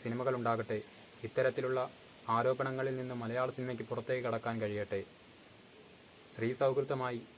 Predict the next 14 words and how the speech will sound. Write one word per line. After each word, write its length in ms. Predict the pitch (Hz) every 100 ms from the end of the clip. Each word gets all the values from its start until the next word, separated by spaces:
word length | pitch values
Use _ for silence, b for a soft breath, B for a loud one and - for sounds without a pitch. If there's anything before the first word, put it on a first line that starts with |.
| - - - - - - - -
പുരുഷന്മാർക്കും 580 | 113 110 131 135 131 139
സ്ത്രീകൾക്കും 420 | 123 127 127 131 120
തുല്യ 180 | 123 135
പ്രാധാന്യത്തോടെ 580 | 127 123 127 117 123 117 110
മലയാള 260 | 113 120 120
സിനിമ 280 | 117 113 113 113
മുന്നിലേക്ക് 420 | 110 117 120 117 110 - - - - -
കുതിച്ചുയരുന്നത് 560 | 117 - 120 117 113 107
കാണുവാൻ 300 | 110 110 110 107
കഴിയട്ടെ 300 | 107 104 104
എന്ന 120 | 101 101 - - - - - - - -
പ്രതീക്ഷയിൽ 460 | 104 107 - 107 113 107
മറ്റൊരു 280 | - 110 107
വീഡിയോയുമായി 440 | 107 107 107 107